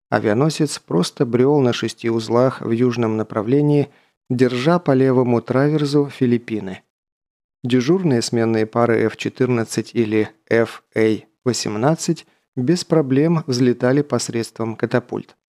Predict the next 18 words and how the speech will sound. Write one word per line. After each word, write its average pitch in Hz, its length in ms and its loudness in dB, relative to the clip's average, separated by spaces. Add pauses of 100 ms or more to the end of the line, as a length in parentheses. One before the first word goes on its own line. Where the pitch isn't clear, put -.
(840)
Влияние 135 560 2
далёкого 139 500 2
шторма 151 460 0
сюда 127 380 0
докатилось 123 640 0
лишь 123 220 -2
отчасти. 117 720 -4 (380)
Малайский 117 640 0
архипелаг 117 680 -2
практически 110 720 -6
полностью 139 720 0
закрывал 117 480 0
западную 117 540 -2
акваторию 143 640 0
близ 127 300 -2
Филиппин 127 520 0 (460)
от 147 160 0
всхлипов 160 600 -2